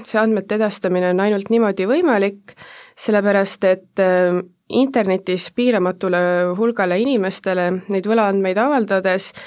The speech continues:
ei ole võimalik, äh, täita neid seaduse nõudeid, et kontrollida, et kas, ähm, kellele neid üldse avaldatakse, kas ne-, sellel isikul on mingisugust õigustatud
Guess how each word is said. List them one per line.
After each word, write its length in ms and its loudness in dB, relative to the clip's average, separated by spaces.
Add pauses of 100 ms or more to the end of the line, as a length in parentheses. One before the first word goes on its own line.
(220)
ei 280 2
ole 180 2 (420)
võimalik, 640 0
äh, 320 0
täita 400 -4
neid 200 -2
seaduse 440 -4
nõudeid, 560 -2 (400)
et 240 -2
kontrollida, 640 0
et 160 -6
kas, 320 -8
ähm, 540 -2 (100)
kellele 380 2
neid 180 0
üldse 300 -2
avaldatakse, 760 -2 (240)
kas 220 -6
ne-, 160 2
sellel 260 0
isikul 560 -2
on 160 2
mingisugust 560 -2
õigustatud 560 -2